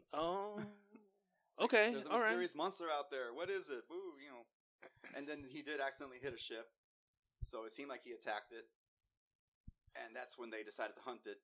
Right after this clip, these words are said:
Speaker 2: And
Speaker 1: Okay.
Speaker 2: they sent that, they sent that ship to hunt him down, and that's the ship he sank because they was firing on him <laughs> with their cannons and stuff. You know?
Speaker 1: He had it coming. He had it coming.
Speaker 2: Yeah. So, I mean, there's that. Oh, there's also the other, you mentioned the, the, the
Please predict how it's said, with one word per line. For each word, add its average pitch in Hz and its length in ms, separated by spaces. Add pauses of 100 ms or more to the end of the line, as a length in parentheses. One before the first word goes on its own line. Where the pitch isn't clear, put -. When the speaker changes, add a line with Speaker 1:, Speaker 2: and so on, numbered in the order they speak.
(1200)
Speaker 2:
And 117 140
Speaker 1:
Okay. 113 120
Speaker 2:
they 120 40
sent 123 160
that, 117 180
they 117 140
sent 123 160
that 113 160
ship 123 200
to 120 40
hunt 123 240
him 113 80
down, 117 340
and 104 80
that's 127 140
the 120 80
ship 113 220
he 101 100
sank 143 320
because 113 180
they 110 80
was 104 140
firing 120 400
on 90 80 (800)
him - 160
<laughs> - 80
with 123 80
their 107 160
cannons 117 400
and 107 100
stuff. 98 300 (640)
You - 60
know? 247 60
Speaker 1:
He 202 40
had - 160
it - 160
coming. - 320 (800)
He - 160
had - 160
it - 160
coming. - 320 (160)
Speaker 2:
Yeah. 139 240 (480)
So, 135 240
I 131 80
mean, 131 160
there's 131 200
that. 135 280 (260)
Oh, 175 100
there's 175 120
also 190 240
the 147 160
other, 165 320
you 143 100
mentioned 147 300
the, 117 240
the, 117 160 (240)
the 107 140